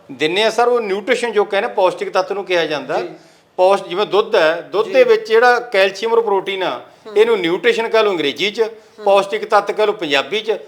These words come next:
Speaker 2: ਜੀ।
Speaker 1: ਤੱਤ ਕਹਿ ਲਓ, ਹਰ, ਆਪੋ ਆਪਣੀ ਭਾਸ਼ਾ ਦੇ ਹਿਸਾਬ ਨਾਲ ਬੋਲ
Speaker 2: ਜੀ।
Speaker 1: ਸਕਦੇ ਹਾਂ ਜੀ ਆਪਾਂ। ਇਹ ਜਿਹੜੇ ਤੱਤ ਨੇ, ਘਾਟ ਆਪਣੇ ਖਾਣੇ 'ਚ।
Speaker 2: ਹੂੰ।
Speaker 1: ਕਿਉਂਕਿ ਦੁੱਧ ਦਾ ਕਾਰੋਬਾਰ ਮੇਰਾ ਹੋਣ ਦੇ ਨਾਤੇ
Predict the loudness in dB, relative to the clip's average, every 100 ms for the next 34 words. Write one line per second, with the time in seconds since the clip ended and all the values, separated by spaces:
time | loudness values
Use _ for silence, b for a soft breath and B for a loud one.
0 | -14 2 2 2 0 2 4 4 2 -8
1 | -20 _ _ _ _ _ _ _ -2 0
2 | 0 0 -2 0 2 2 2 -2 0 0
3 | 0 0 -2 -2 -4 -2 0 0 0 -2
4 | -4 B B B -2 0 2 4 4 4
5 | 2 2 -2 -4 0 6 8 8 6 2
6 | 0 -6 -4 -6 -6 -12 _ _ _ -20
7 | -20 -14 -12 -8 -4 -4 -2 0 2 4
8 | 4 2 2 0 0 -2 -2 -2 0 -2
9 | -2 -2 -4 -10